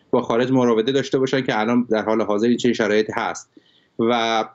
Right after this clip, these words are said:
بنابراین تأثیر روی قیمت ارز به طور خیلی زیادی نخواهد گذاشت. قیمت ارز، اه، متأثر از عوامل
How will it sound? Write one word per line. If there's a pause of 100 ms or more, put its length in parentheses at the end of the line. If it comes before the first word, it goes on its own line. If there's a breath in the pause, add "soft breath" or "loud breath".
(120)
بنابراین
تأثیر
روی
قیمت
ارز
به
طور
خیلی
زیادی
نخواهد
گذاشت.
قیمت
ارز،
اه، (480)
متأثر
از
عوامل